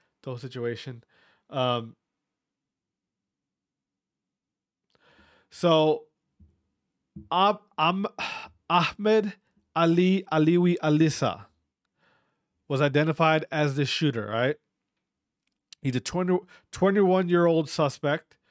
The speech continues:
I don't know why they call him a suspect. Like, yo, he clearly killed people, right? Like, why they call him a suspect? Uh, so pretty much from what the reports are coming out, he's a,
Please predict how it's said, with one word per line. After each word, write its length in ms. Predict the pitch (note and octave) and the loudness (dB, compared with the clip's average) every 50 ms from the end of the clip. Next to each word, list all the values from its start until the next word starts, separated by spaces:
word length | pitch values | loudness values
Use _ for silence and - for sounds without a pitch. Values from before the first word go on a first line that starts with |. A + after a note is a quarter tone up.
| _ _ _ _ _ _ _ _ _ _ _ - | _ _ _ _ _ _ _ _ _ _ _ -6
I 60 | C#3 | -4
don't 80 | C#3 | -2
know 60 | D3+ D3 | -2 -2
why 120 | C#3+ C3+ | -2 -2
they 100 | B2+ A#2+ | -2 -2
call 140 | - B2+ A2 | -4 -6 -8
him 60 | G2 | -8
a 80 | G2+ - | -10 -6
suspect. 440 | - D3+ D3 - C3 A#2 - - | -6 -6 -4 -4 -6 -8 -8 -10
Like, 140 | A2+ G#2+ - | -14 -12 -8
yo, 140 | C3+ C3 A2 | -6 -6 -6
he 140 | A2 A2 - _ _ _ _ - | -6 -10 -12 _ _ _ _ -14
clearly 380 | - - D3 C#3+ C#3 C3 B2+ _ _ _ | -10 -6 -6 -6 -6 -8 -10 _ _ _
killed 200 | - F3 E3+ - | -8 -8 -8 -8
people, 220 | - A#2 G#2 F#2 | -10 -14 -16 -16
right? 260 | F2+ E2+ A#2+ C3+ C#3 - _ _ _ - | -14 -12 -10 -10 -12 -12 _ _ _ -14
Like, 160 | A2+ G#2+ - | -14 -12 -10
why 160 | A#2+ A#2 A#2+ | -8 -8 -6
they 100 | B2 B2 | -6 -6
call 160 | A2+ B2+ B2+ A#2+ | -6 -8 -8 -10
him 80 | A2 | -10
a 60 | A2 | -12
suspect? 480 | - - B2 - - - - - _ - _ | -14 -14 -16 -16 -18 -20 -20 -20 _ -20 _
Uh, 340 | - C3+ C3+ B2+ B2+ B2+ A#2+ - _ _ _ _ _ _ _ _ _ _ _ _ _ _ _ _ _ _ _ _ _ _ _ _ _ _ _ _ _ _ _ _ _ _ | -8 -4 -2 -2 -2 -2 -4 -6 _ _ _ _ _ _ _ _ _ _ _ _ _ _ _ _ _ _ _ _ _ _ _ _ _ _ _ _ _ _ _ _ _ _
so 340 | - - G#3+ A3 G#3+ G#3 G#3 | -2 2 2 4 4 2 0
pretty 300 | - - - A#3+ C4+ C#4+ | -4 -4 -2 -2 0 0
much 640 | C4+ B3+ A#3+ B3 A#3 A#3 - - - - - - - - - - - _ _ _ _ _ _ _ _ _ _ _ _ _ _ _ _ _ _ _ _ _ _ _ _ _ _ | 2 2 2 2 2 0 -2 -4 -4 -4 -6 -8 -10 -14 -20 -20 -20 _ _ _ _ _ _ _ _ _ _ _ _ _ _ _ _ _ _ _ _ _ _ _ _ _ _
from 180 | - F#3 F#3 F3+ | -4 -4 -2 0
what 120 | F3+ - | 0 0
the 80 | - F3+ | 2 2
reports 400 | F3 E3+ - F#3+ G#3 G#3 G3 A3 | 2 2 2 2 2 2 2 0
are 40 | - | -2
coming 240 | - G3+ G3+ G3+ | -2 -2 0 2
out, 240 | G3 F3+ F#3 - - | 2 2 2 2 0
he's 160 | F3 D3+ C#3+ | 0 0 0
a, 60 | E3 | -2